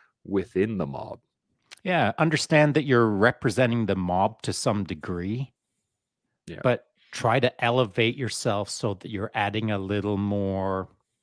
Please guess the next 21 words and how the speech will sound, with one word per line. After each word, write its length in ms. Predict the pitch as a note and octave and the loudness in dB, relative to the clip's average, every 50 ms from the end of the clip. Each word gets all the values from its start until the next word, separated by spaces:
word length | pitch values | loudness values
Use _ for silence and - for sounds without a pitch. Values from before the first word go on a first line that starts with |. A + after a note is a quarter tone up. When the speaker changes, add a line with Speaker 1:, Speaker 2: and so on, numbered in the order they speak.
| _ _ - - - - _ _ _ _ | _ _ -12 -12 -12 -18 _ _ _ _
Speaker 2:
value 680 | - F2+ - - G#2+ G#2 F#2 G2 G2 F#2 F2+ F#2 F2+ G2 _ _ - | -18 -4 0 0 0 2 0 -2 -2 0 0 0 0 -2 _ _ -2
added. 580 | F#2 F2 E2+ F2 E2+ E2+ F2 E2 D#2 D2+ - - - _ _ _ _ _ _ _ _ _ _ _ _ _ _ _ | -2 0 0 -2 -4 -4 -6 -8 -8 -10 -14 -18 -18 _ _ _ _ _ _ _ _ _ _ _ _ _ _ _
Speaker 1:
Yeah. 200 | - E2 D#2+ - - _ _ _ _ _ _ _ _ _ _ _ _ | -14 -12 -12 -12 -12 _ _ _ _ _ _ _ _ _ _ _ _
Some 340 | - - - G2+ F#2+ F#2+ G#2 | -12 -10 -8 -6 -6 -4 -2
nuance, 720 | A#2 A#2+ A#2 A#2+ A2+ F#2+ D#2+ - _ - - - - - - _ | 0 0 0 0 0 -2 -2 -6 _ -16 -18 -18 -20 -20 -20 _
some, 500 | _ - - - F#2 F2+ F2 F2 F2+ E2+ _ - - - - - - - - - - - _ _ | _ -8 -8 -6 -6 -4 -6 -8 -8 -10 _ -16 -20 -18 -18 -18 -18 -18 -20 -20 -20 -20 _ _
dare 180 | - D3 D3 C3+ | 6 6 8 8
to 80 | C3+ | 6
say, 360 | B2+ - - C3+ C3 B2+ C3 | 2 6 8 10 10 10 8
some 380 | B2+ - - A2 G2 G2 F#2+ F2+ _ | 6 2 -2 -2 -2 -2 -6 -6 _
educational 640 | - D#3 C#3+ D3 _ - D#3 D3+ C#3+ - - C3 A2 | -4 -4 -4 -4 _ -4 -4 -4 -4 -4 -6 -6 -6
benefit, 600 | G2+ G2+ G#2+ B2 D3 - - - - _ - - - - - _ _ - _ _ _ - | -4 -6 -6 -8 -8 -12 -10 -12 -12 _ -14 -16 -16 -20 -20 _ _ -20 _ _ _ -8
perhaps. 680 | - F2+ G2+ A#2 A#2 A#2 A2+ - - - - - - _ _ _ | -8 -6 -4 -2 -4 -4 -4 -8 -12 -16 -16 -16 -18 _ _ _
Speaker 2:
We're 140 | A2+ G2+ G#2 | 0 0 2
all 120 | G#2+ G#2+ | 2 0
trying 200 | - - C3 A#2 | 0 0 0 2
to 60 | A#2+ | 4
make 180 | B2 B2 B2 - | 2 2 0 2
the 80 | - A2+ | 2 4
world 280 | A2 A#2 A2+ G2 E2 | 6 6 6 6 6
better, 460 | B2+ A#2 A#2+ C3+ A2 G#2 A2+ A2+ - | 4 4 6 6 6 4 2 2 -2